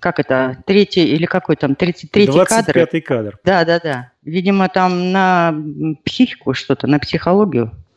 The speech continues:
Speaker 2: А ты уверена, что именно так?
Speaker 1: Ну, вот я не знаю. Мне просто все... Ты щас вспомнила, и мне было вот все время интересно это.
Speaker 2: А давай порассуждаем тогда.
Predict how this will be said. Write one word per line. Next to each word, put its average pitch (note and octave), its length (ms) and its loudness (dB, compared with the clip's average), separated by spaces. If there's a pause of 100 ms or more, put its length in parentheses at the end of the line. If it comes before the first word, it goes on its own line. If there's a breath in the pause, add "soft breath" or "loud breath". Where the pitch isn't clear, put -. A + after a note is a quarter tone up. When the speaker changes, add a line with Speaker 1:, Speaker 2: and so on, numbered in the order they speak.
(120)
Speaker 2:
А B2+ 120 0
ты C#3+ 160 2
уверена, F3 360 6
что C3 200 2
именно B2+ 240 4
так? - 360 -2 (120)
Speaker 1:
Ну, F3 120 0
вот G3+ 140 2
я A#3+ 140 4
не B3 140 8
знаю. D#3 420 0
Мне E3+ 200 0
просто F#3 360 -2
все... - 260 -6
Ты F#3 180 -4
щас F#3 200 0
вспомнила, F3+ 540 4
и - 20 0
мне F3 200 2
было F#3 260 2
вот F3+ 160 0
все - 180 -2
время F#3 300 4
интересно D#3+ 580 0 (160)
это. - 200 -8
Speaker 2:
А B2 120 0
давай E3+ 240 6
порассуждаем C3 760 2
тогда. G2+ 420 -4